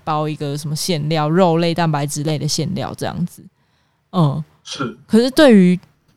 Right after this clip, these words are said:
Speaker 1: 那个文化中的人，他根本不知道粽子是什么。像这样的东西，其实
Speaker 2: 哦。
Speaker 1: 举例就有很多，台湾的原住民就有像吉拿布啊、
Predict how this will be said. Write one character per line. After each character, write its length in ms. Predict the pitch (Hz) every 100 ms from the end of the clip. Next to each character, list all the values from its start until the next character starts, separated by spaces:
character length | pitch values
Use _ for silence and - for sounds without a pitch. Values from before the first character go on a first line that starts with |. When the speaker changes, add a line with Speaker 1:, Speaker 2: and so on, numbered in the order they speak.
| _ _ _
Speaker 1:
那 180 | 311 277
个 100 | 180
文 160 | 151 160
化 160 | 185
中 140 | 170 175
的 100 | 160
人， 120 | 143
他 120 | 196
根 120 | 262
本 60 | 175
不 80 | 165
知 20 |
道 280 | 165 - 185
粽 100 | 143
子 120 | 143
是 120 | 156
什 180 | 151 -
么。 220 | 76 180 _ _ _ _ _
像 240 | - 311
这 60 | 302
样 140 | 277
的 60 | 214
东 100 | 220
西， 80 | 240
其 140 | 208
实 400 | 180 185 156 156
Speaker 2:
哦。 80 | - - - _
Speaker 1:
举 280 | - 190 180
例 180 | 220 233
就 200 | 208 226
有 160 | 170
很 280 | 170 175 147
多， 200 | 165 165
台 260 | - 190 202
湾 180 | 269 320 330
的 300 | 247 190 170 - _ _ _
原 280 | 214 202 202
住 280 | 226 311 254
民 340 | 196 151 147 170 _ _
就 140 | 294
有 160 | 277 180
像 220 | 226 220
吉 160 | 196 175
拿 180 | 196 214
布 220 | 196 175
啊、 140 | 165